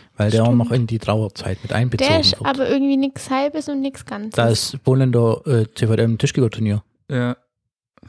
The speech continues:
Speaker 1: Das ist ein wichtiger
Speaker 3: Aber
Speaker 1: Tag.
Speaker 3: d-, das ist unter anderem ein Grund, warum ich kein <laughs> Alkohol faste, weil ich finde,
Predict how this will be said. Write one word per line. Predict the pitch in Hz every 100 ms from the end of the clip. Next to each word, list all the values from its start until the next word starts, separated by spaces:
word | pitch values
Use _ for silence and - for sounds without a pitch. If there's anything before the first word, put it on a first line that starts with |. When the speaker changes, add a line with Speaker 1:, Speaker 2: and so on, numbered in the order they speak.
| _ _ _
Speaker 1:
Das | -
ist |
ein | 110
wichtiger | 107
Speaker 3:
Aber | 127 147
Speaker 1:
Tag. | - -
Speaker 3:
d-, | 151
das | 165
ist | 180 170
unter | 175 175 156
anderem | 175 175 165
ein | 143 151
Grund, | - 160 151
warum | 139 131 147
ich | 139
kein | - 139 175
<laughs> |
Alkohol | 165 - 170 151
faste, | 151 - 147 - 139
weil | 127 127
ich | 127
finde, | - 147 143